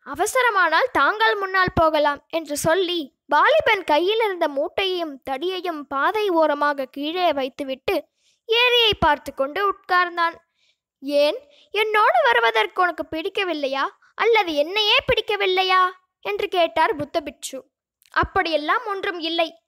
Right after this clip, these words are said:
என்று கூறிய பரஞ்சோதி மூட்டையையும் தடியையும் எடுத்துக்கொண்டு அவரை தொடர்ந்து நடக்கலானான். அவனுக்கு புத்த பிட்சுவை பிடிக்கவில்லைதான்.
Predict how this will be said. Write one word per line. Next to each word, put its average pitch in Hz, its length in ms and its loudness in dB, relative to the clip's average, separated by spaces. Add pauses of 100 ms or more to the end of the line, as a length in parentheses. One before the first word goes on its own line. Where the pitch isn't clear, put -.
(420)
என்று 392 220 -4
கூறிய 622 360 2
பரஞ்சோதி 330 600 0 (120)
மூட்டையையும் 392 720 -2
தடியையும் 359 600 -4
எடுத்துக்கொண்டு 277 720 -8 (180)
அவரை 339 360 0
தொடர்ந்து 285 440 -6
நடக்கலானான். 330 720 0 (1120)
அவனுக்கு 427 500 2
புத்த 277 320 -4
பிட்சுவை 466 420 2
பிடிக்கவில்லைதான். 349 960 -2